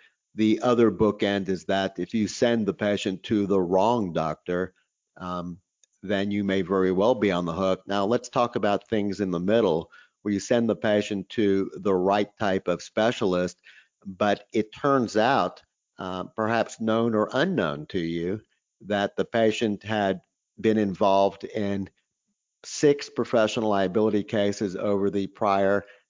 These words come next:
and we can make any number of scenarios we want. Let's say three years, let's say ten years, but he's still licensed to practice medicine, meaning that the board has not yanked the license. The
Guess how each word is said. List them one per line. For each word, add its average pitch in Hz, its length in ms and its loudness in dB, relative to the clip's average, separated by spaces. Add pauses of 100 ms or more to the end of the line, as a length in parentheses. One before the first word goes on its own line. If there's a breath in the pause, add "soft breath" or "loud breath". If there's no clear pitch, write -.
(120)
and 107 180 -2
we 127 140 4
can 107 420 -2
make 107 380 0
any 113 200 0
number 107 360 2
of 90 80 -2
scenarios 95 440 -2
we 110 120 0
want. 117 320 0
Let's 95 180 -2
say 101 220 0
three 131 340 2
years, 127 460 4
let's 107 240 0
say 107 160 2
ten 139 320 0
years, 110 280 2
but 110 220 0
he's 120 160 -2
still 170 300 -2
licensed 135 540 0
to 127 60 2
practice 117 480 -2
medicine, 107 560 -2
meaning 104 280 -4
that 101 160 -4
the 98 60 -6
board 113 280 2
has 107 140 -2
not 98 220 -2
yanked 110 340 -2
the 107 80 2
license. 92 560 -2 (500 loud breath)
The 92 320 0